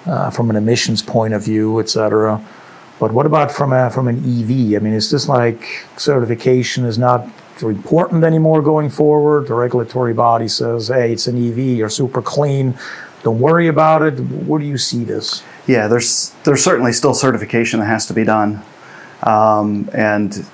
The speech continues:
Speaker 2: and we have helped several of our customers, uh, with those certification requirements,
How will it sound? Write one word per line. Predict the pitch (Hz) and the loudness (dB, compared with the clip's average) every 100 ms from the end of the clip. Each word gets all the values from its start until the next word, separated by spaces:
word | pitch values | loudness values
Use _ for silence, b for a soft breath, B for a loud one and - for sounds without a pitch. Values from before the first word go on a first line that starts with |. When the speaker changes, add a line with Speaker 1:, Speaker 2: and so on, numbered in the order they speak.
| - | -6
Speaker 2:
and | 104 | -4
we | 101 120 113 - - | 0 0 -2 -8 -12
have | - 120 101 | -2 -2 -2
helped | - 120 117 - - - | 0 0 0 -4 -14 -10
several | - 120 107 104 101 | -4 -2 0 0 0
of | |
our | 104 | -2
customers, | 98 113 - 104 104 98 - - 107 | -2 -4 -4 -6 -6 -6 -6 -8 -6
uh, | 107 101 95 | -4 -2 -2
with | 110 107 | -2 -2
those | 104 95 | -4 -2
certification | - 107 - - 107 - 104 | -2 -4 -6 -6 -4 -2 -4
requirements, | 98 101 104 101 101 98 - | -4 -4 -2 -2 -4 -6 -10